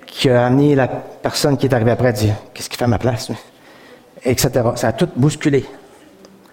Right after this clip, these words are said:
C'est bon de faire bousculer les habitudes des fois. Alors, c'est pas pour enlever l'appel, c'est pour le, le, le changer un petit peu.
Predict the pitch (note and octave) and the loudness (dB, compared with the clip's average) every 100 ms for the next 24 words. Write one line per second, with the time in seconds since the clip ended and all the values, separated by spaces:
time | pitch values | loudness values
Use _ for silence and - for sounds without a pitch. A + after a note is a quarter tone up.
0 | - _ _ - - F#3+ G3+ F#3 - A2 | -20 _ _ -6 0 2 2 2 0 0
1 | A2+ - A2 A2 G#2 F#2+ F2+ - G#2+ G2 | 0 0 0 2 2 0 -2 0 0 0
2 | F2 G#2+ F2 - - - - - - - | -2 -4 -6 -10 -20 -20 -20 -20 -16 -12
3 | - - D#3 F#3+ - - - - _ _ | -12 -14 -16 -18 -18 -20 -20 -20 _ _
4 | - - A#2 C#3 C#3+ D3 - G3+ E3 D#3+ | -20 -8 0 0 2 0 0 2 2 2
5 | D3 - - - - _ _ - - C#3+ | 0 -6 -12 -18 -20 _ _ -12 -2 0
6 | D3+ C#3 F#3 F#3+ C3 - G#2 F#2 B2+ B2 | 2 2 4 2 0 -2 0 2 0 0
7 | G2+ - - A#2 A2 G2 E2+ - A2 G#2+ | -2 -8 -2 0 0 -4 -8 -6 -2 0
8 | A2 G2 C3 A2+ A#2 A#2 - G#2 | 0 0 0 0 0 -2 -2 -4